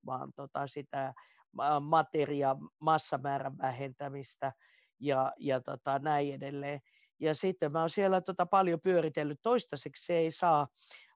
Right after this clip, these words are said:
ö, kauheasti kannusta-, kannustus-, ö, kannustusta, mutta että pitäisikö meidän kieltää lainausmerkeissä kertakäyttötekstiilit? Eli pitäisikö meillä olla tota ajattelu kertakäy-, ö,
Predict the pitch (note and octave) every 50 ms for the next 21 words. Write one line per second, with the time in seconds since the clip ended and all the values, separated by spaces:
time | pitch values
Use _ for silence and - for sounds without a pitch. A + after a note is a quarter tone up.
0 | - G2+ D#3 D3+ D3+ - G#3 G3 F3+ E3+ D3 - F3 D#3 _ - - G#3 G3+ F#3
1 | E3+ D3+ C#3+ C#3 C3 - _ - C#3+ C#3+ C#3 C3 C#3 D#3+ - - G#3 F#3+ F3 D#3+
2 | D3 D3 C3+ - - - C#3 - - - _ - - C#3+ C#3+ C#3+ D3 D3 D3+ D3
3 | - F#3+ F#3 E3+ D#3 D3 - - - D3+ - - - D#3 D3+ D3+ - F3 D#3+ -
4 | - D#3+ - _ - - _ - - B3+ - G#3+ E3 - - E3+ F3 F#3 F3 F3+
5 | E3+ D#3 - - B3+ A#3 G3 D3+ C3+ B2+ _ - C3+ C3 C3+ C3 _ _ - C#3+
6 | C#3+ C#3+ C#3 C#3 C#3 C3 - - D3 C#3 - - C#3 C#3+ - - - - - D#3
7 | D3 C#3 - - C#3 - C#3+ C#3 C3+ - - C#3 - - C#3 C3+ - - - -
8 | _ - C3 B2+ - - - _ _ _ _ _ _ _ _ _ _ _ _ -
9 | D#3+ E3 D#3+ G3 F3 F#3 D#3+ D3 - F3 D#3+ E3 F3 F3 F3+ F3 E3+ F3 F3 F3+
10 | E3+ D#3+ - F3 E3 - - F3 F3+ F3+ F3+ E3+ D#3+ C#3+ - _ _ - D3 C#3
11 | C#3+ C#3+ - - D#3+ D3+ - - D3 - - D3 D3 D#3 - C#3+ D3 C#3+ C#3